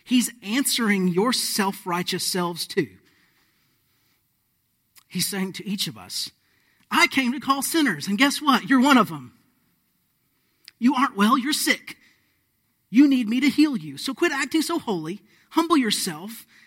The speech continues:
and come actually follow me instead of just telling everybody that you do." He's saying,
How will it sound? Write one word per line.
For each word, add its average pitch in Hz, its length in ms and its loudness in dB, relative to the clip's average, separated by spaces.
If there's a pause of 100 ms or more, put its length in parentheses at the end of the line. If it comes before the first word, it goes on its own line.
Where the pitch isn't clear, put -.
(180)
and 185 100 -8
come 311 240 0
actually 277 340 -4
follow 247 480 -2
me 196 140 -6
instead 240 240 -6
of 202 60 -10
just 233 240 -10
telling 285 340 0
everybody 185 400 -2
that 175 140 -10
you 170 120 -10
do." 139 340 -8 (1700)
He's - 180 0
saying, 269 380 0